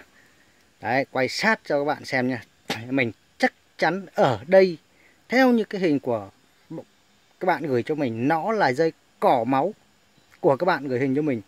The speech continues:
Chuẩn chưa? Đấy, các bạn thấy chuẩn chưa? Nha, nó có đỏ một lớp ở bên ngoài, ở giữa nó có cái ruột đấy, thấy chưa? Nha, một chấm ruột. À, đây, cái nhám nhám này mình lấy đi.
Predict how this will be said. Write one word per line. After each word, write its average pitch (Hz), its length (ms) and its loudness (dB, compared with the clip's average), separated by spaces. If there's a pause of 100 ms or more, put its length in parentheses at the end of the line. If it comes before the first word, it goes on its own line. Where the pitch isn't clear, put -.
(960)
Chuẩn 131 160 0
chưa? 202 380 8 (420)
Đấy, 151 340 2 (140)
các 208 120 -2
bạn 190 140 0
thấy 202 100 0
chuẩn 131 200 0
chưa? 160 260 6 (1160)
Nha, 170 340 -2
nó 151 140 -6
có 214 80 -2
đỏ 147 400 2
một 156 120 2
lớp 175 180 6
ở 170 100 6
bên 156 140 2
ngoài, 120 280 0 (100)
ở 139 120 -4
giữa 143 200 -4
nó 180 80 -2
có 170 120 -6
cái 160 100 -10
ruột 143 200 4
đấy, 135 220 2
thấy 143 120 -6
chưa? 139 160 0 (920)
Nha, 131 260 -8
một 123 120 -16
chấm 131 140 -8
ruột. 131 220 -4
À, 127 360 0
đây, 127 280 -6
cái 135 120 -6
nhám 131 240 0
nhám 127 200 -2
này 139 80 -4
mình 117 180 -4
lấy 127 120 -4
đi. 135 120 -8